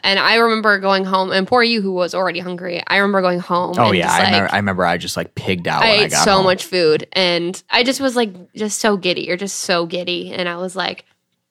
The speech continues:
Speaker 1: "Okay, I guess this is, we like each other." Like, and I remember, like, telling my girlfriends, like, <gasps> "We kissed. Like, I, I, I don't know what this means or wh-, what's gonna go from here." And I don't know when you ended up telling your mom that we were more than friends, but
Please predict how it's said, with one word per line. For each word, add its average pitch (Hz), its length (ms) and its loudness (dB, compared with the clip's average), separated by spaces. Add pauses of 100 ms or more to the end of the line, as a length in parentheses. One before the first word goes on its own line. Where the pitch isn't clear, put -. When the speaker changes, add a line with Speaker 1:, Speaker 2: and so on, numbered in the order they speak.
(180)
Speaker 1:
"Okay, 208 400 -4
I 196 120 -6
guess 196 260 -8
this 202 220 -8
is, 185 160 -10
we 190 140 0
like 185 260 0
each 208 140 -8
other." 190 300 2
Like, 175 260 -8
and 190 80 0
I 190 40 4
remember, 185 220 0
like, 165 160 -2
telling 185 200 -2
my 175 100 -4
girlfriends, 185 460 -2
like, 175 160 -2 (380)
<gasps> - 400 -20
"We 220 160 2
kissed. 262 380 2
Like, 202 140 2
I, 208 200 0
I, 196 440 2
I - 60 4
don't 240 120 0
know 247 100 2
what 247 120 0
this 247 160 -8
means 247 380 -2
or 202 200 -2
wh-, 196 160 -8
what's 226 240 -6
gonna 233 180 -4
go 220 180 -4
from 220 180 -10
here." 220 220 -2
And 208 80 0
I 196 120 0
don't 262 120 2
know 220 100 -2
when 185 220 -2
you 180 80 -2
ended 175 180 -6
up - 140 -8
telling 180 260 -6
your 170 100 -10
mom 160 760 -8
that - 100 -10
we 180 100 -4
were 180 120 -4
more 180 280 -8
than 190 180 -10
friends, 185 500 -6
but 175 260 -2